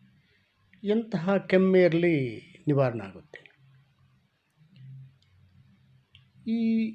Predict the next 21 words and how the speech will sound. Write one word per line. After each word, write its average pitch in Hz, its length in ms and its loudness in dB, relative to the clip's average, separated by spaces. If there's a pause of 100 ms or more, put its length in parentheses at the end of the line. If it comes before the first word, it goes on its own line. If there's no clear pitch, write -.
ಇಂತಹ 226 400 -2
ಒಂದು 220 420 4
ರೆಮಿಡಿಗಳು 214 580 6
ನಮ್ಮ 175 200 2
ಮನೆಗೆ 180 280 4
ಇದ್ದುಕೊಂಡು 156 840 2 (260)
ನಾವೇನು 185 260 4
ಮಾಡ್ತೀವಿ? 156 560 0 (280)
ಆಸ್ಪತ್ರೆ 156 480 -2
ಪಾಲಾಗ್ತೀವಿ. 104 840 -8
ಆ 139 120 -2
ಟೆಸ್ಟ್, 127 360 -10
ಈ 131 160 -4
ಟೆಸ್ಟ್ 131 300 -10
ಅಂತ 120 180 -12
ಮಾಡಿ. 120 320 -10 (1900)
ಇನ್ನು 269 140 4
ಸ್ವಲ್ಪ 262 320 2
ಬ-, 254 200 6
ಇನ್ನೂ 254 220 6
ಬೇಗ 220 280 10